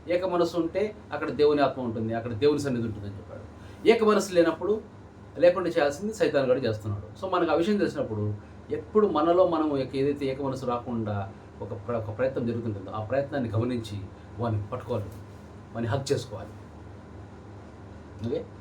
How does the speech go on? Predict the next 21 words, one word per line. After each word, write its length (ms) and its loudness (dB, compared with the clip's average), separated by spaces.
నువ్వు 140 -4
నీకు 400 2
ఒక, 120 2
నేను 260 4
నీకు 180 -2
భార్యాభర్తలు 520 4
అయితే 200 -2
ఒకరొకరు 320 -4
ముద్దు 200 0
పెట్టుకోవాలి, 360 -6
తండ్రి 220 4
కొడుకులు 300 2
అయితే 380 -2
హగ్ 200 -8
చేసుకోవాలి, 640 -10
ఫ్రెండ్స్ 260 0
అయితే 180 0
హగ్ 220 -4
చేసుకోవాలి. 380 -10
అలా. 140 -8
So 160 4